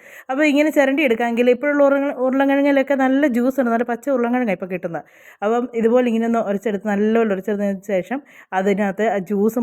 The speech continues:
മാത്രമായിട്ട് പിഴിഞ്ഞെടുക്കുകയാണ്. മുടി വളരാനും ഉരുളൻകിഴങ്ങിൻ്റെ ജ്യൂസ് നല്ലതാണ് കേട്ടോ. അപ്പോൾ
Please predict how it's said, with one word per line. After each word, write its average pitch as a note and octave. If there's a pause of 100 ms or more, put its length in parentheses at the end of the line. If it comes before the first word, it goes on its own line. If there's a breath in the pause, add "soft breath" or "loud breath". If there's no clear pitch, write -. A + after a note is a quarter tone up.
മാത്രമായിട്ട് G#3
പിഴിഞ്ഞെടുക്കുകയാണ്. F3+ (140)
മുടി G3+
വളരാനും G#3+ (120)
ഉരുളൻകിഴങ്ങിൻ്റെ G3+ (400 loud breath)
ജ്യൂസ് G3 (100)
നല്ലതാണ് F3+
കേട്ടോ. F3 (400 soft breath)
അപ്പോൾ A#3